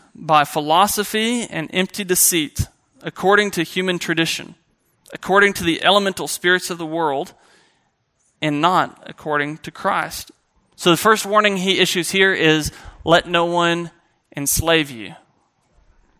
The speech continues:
Let no one enslave you, uh, by more ideas,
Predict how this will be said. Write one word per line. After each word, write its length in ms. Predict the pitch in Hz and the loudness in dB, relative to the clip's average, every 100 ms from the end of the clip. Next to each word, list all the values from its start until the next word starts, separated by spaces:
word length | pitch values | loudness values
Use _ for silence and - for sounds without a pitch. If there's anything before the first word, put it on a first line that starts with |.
| _ _ _ _ _ _ _ _ _ _ _ | _ _ _ _ _ _ _ _ _ _ _
Let 160 | - 147 | -4 0
no 140 | 160 | 0
one 160 | 165 160 | 2 0
enslave 540 | 156 - 165 165 143 | -2 0 2 2 0
you, 180 | 87 - _ _ _ _ _ _ _ _ _ _ _ _ - - - _ _ - | -12 -16 _ _ _ _ _ _ _ _ _ _ _ _ -20 -20 -20 _ _ -14
uh, 320 | - 120 87 - _ _ _ _ _ - | -10 -10 -10 -18 _ _ _ _ _ -20
by 760 | - 143 139 139 139 139 139 127 - _ _ _ _ _ _ _ _ - _ - | 2 6 6 6 4 2 0 -6 -20 _ _ _ _ _ _ _ _ -20 _ -12
more 320 | 147 143 143 | -2 2 4
ideas, 880 | 135 139 151 135 110 107 - - | 2 2 2 2 0 -6 -8 -10